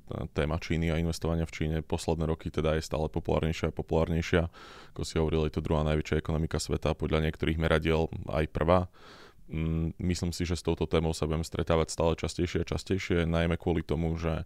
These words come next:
v mnohých portfóliách je ako keby taký trochu ten nesúlad medzi tým, že akú veľkú časť svetovej ekonomiky tvorí Čína a akú relatívne malú časť v portfóliách, o, investičných po celom svete vlastne tvorí Čína. Takže toto je aj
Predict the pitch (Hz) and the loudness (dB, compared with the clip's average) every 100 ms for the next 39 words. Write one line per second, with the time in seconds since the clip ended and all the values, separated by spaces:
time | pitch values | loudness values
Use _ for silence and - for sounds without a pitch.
0 | - - - 90 85 87 - 82 - 85 | -10 -18 -8 0 2 2 2 0 0 2
1 | 82 80 82 82 80 82 80 78 76 - | 4 4 4 0 -2 -4 -2 0 -2 -4
2 | - - - 80 80 - 90 85 80 80 | -4 -4 0 0 2 0 2 4 2 0
3 | 82 80 80 80 - - 90 85 87 - | 0 0 2 0 -2 -2 0 2 2 0
4 | 87 87 85 - - - - 80 78 80 | 0 0 0 -4 -10 -12 -4 0 2 4
5 | 80 64 85 80 80 - - 85 85 - | 4 2 0 -2 -2 -4 0 2 2 0
6 | 78 117 - - - - - 78 78 - | 0 0 -2 -12 -20 -20 -4 2 2 4
7 | 87 - 87 78 - - 90 85 78 82 | 0 2 0 0 -6 2 6 8 6 2
8 | 78 85 90 - 78 82 - - 85 - | 4 4 4 2 0 0 -8 0 0 2
9 | 87 80 76 80 - - - 78 - 80 | 2 4 4 0 -4 -12 -6 -4 -2 -2
10 | 82 82 - 80 82 78 80 - 71 - | -2 -4 -6 -6 -4 -2 -2 -2 -6 -4
11 | 78 - 78 76 71 - 73 - - - | -4 -4 -4 -4 -4 -6 -6 -8 -12 -16
12 | - - 78 73 82 80 78 | -10 -4 -4 -2 2 6 6